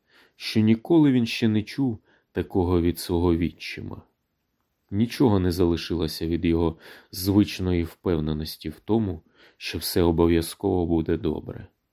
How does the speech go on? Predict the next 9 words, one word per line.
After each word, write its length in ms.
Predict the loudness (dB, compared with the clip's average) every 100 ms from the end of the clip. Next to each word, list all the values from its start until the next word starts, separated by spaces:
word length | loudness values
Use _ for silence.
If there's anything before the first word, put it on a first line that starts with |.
| _ _ _
Від 200 | -4 2
його 420 | 4 4 4 0 -4 _ _ _ -2
«не 140 | 2
дрейф, 560 | 6 8 8 6 -2 -10
прорвемося», 1080 | -6 -2 0 2 2 -2 -6 -14 -16 -16 -18 _ _ _ _ _ _ _ -6
від 200 | -2 2
його 300 | 2 2 -2 -20 _ -4
підбадьорливого 1120 | -2 6 4 6 4 4 2 0 0 -2 -8 _ _ _
підморгування. 1040 | -10 -6 -4 -4 -6 -10 -10 -10 -10 -14